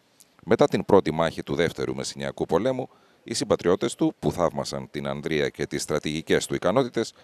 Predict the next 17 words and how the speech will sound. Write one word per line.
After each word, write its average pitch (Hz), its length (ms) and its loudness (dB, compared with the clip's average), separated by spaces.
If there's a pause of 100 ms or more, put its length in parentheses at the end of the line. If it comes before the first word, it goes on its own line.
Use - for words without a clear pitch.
(280)
του 156 140 4
πρότειναν 135 420 4
να 113 100 0
τον 95 140 2
εκλέξουν 90 460 -2
βασιλιά. 69 460 -2 (640)
Ο - 80 4
Αριστομένης 107 580 4
δεν 95 320 -2
δέχθηκε 71 480 -2
και - 160 -4
αρκέστηκε 80 480 -2
μόνος 90 400 2
το - 100 0
αξίωμα 101 440 0
του 104 80 -4
στρατηγού. 65 500 -6